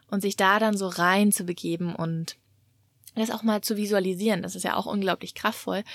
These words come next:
hatte ich auch schon mal eine Sch-, Podcast-Folge, ähm, für aufgenommen, dass du vor deinem inneren Auge siehst, wie es schon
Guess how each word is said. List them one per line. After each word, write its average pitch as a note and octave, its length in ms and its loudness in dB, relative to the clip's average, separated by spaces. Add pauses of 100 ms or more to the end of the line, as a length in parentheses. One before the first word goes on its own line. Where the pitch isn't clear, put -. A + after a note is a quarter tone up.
(300)
hatte - 120 -12
ich - 60 -6
auch A#3+ 100 0
schon A3 120 0
mal G3+ 60 2
eine F#3 100 0
Sch-, - 180 -6
Podcast-Folge, G#3 680 -4
ähm, F3 360 -4
für - 200 -4
aufgenommen, F#3 580 -4 (580)
dass G#3+ 180 0
du G#3 120 -8
vor G#3+ 260 2
deinem G3+ 220 0
inneren C4 480 2
Auge C4 720 4 (1300)
siehst, A#3 840 2 (1200)
wie A#3 280 6
es D4 160 4
schon B3+ 380 4